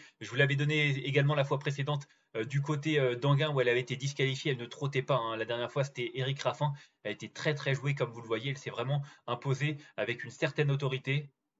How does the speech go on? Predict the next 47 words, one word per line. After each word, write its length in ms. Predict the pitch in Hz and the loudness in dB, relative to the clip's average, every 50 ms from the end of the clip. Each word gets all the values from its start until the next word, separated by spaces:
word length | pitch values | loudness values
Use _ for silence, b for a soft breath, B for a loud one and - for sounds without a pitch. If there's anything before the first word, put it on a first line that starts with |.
| _ - | _ -6
Elle 400 | - 107 110 110 110 110 110 117 | -4 -2 0 0 2 2 2 0
avait 160 | 117 110 123 | 0 0 0
des 100 | 123 131 | 0 0
meilleures 300 | 127 135 147 147 139 143 | 2 4 4 2 2 4
allures 260 | 135 131 135 143 139 139 | 2 2 2 2 -2 -2
que, 120 | - 123 | -2 0
euh, 280 | 117 113 113 113 110 107 | 2 2 2 2 0 -4
du 140 | 110 120 | -8 -10
côté, 300 | 120 135 127 - 135 131 | -6 -6 -4 -2 0 0
euh, 80 | 123 120 | 0 2
d'Anguin, 360 | 120 123 123 120 143 147 143 143 B B B - | 0 -2 -2 0 -2 -2 -2 -4 B B B -2
même 140 | 123 135 | -2 -2
si 160 | 135 - 147 139 | -2 -4 -4 -4
c'était 200 | 160 147 160 165 | -2 0 2 2
un 80 | 165 | 2
peu 100 | 147 170 | 2 0
limite 280 | 165 165 156 160 143 - | 0 0 -2 -4 -2 -2
quand 100 | 160 147 | -2 0
même, 140 | 139 127 117 | 0 -2 -2
j'ai 140 | 110 113 | -4 -10
trouvé 260 | - - - 117 127 156 | -10 -8 -6 -2 0 0
en 80 | 165 | 0
tout 120 | - 135 135 | -2 -4 0
cas. 200 | 147 143 143 143 B B B B B B | 2 2 2 2 B B B B B B
Euh, 540 | 107 110 113 117 117 117 117 113 113 113 117 - | -2 0 2 2 2 4 4 4 4 4 4 2
elle 100 | 127 123 | 4 2
est 40 | 139 | 2
en 80 | 131 | 2
forme, 380 | 127 - 147 147 151 160 151 143 143 B B B B - | 2 4 4 4 4 2 0 -6 -6 B B B B -6
euh, 180 | 101 101 104 113 - | -2 -2 -2 0 0
elle 120 | 127 131 | 4 4
aime 320 | 147 147 143 139 123 113 - | 4 6 6 4 2 0 -4
ce 160 | - - - 139 | -12 -6 -4 0
parcours 400 | 143 139 139 - 151 147 143 131 | 0 0 0 0 -4 -4 0 0
de 60 | 131 | 0
mille 120 | 131 135 | 0 -2
cent 140 | - - 127 | -2 -2 -2
mètres, 160 | 135 143 143 | -2 -2 -4
c'est 80 | - 113 | -4 -4
vraiment, 420 | 107 117 120 135 139 139 127 120 | -4 -4 -2 -2 -2 -2 -2 -2
euh, 140 | 117 113 110 | -4 -4 -6
sa 160 | 107 - 131 | 0 0 0
tasse 220 | 131 139 127 - - | 2 2 0 0 0
de 100 | 127 120 | -8 -6
thé. 260 | - 131 131 147 143 143 B B B B - | -4 -2 -2 -2 -4 -6 B B B B -10
Donc 160 | - 123 123 | -6 -6 -4
voilà, 380 | 110 127 139 131 131 127 - _ | 2 4 6 6 6 4 0 _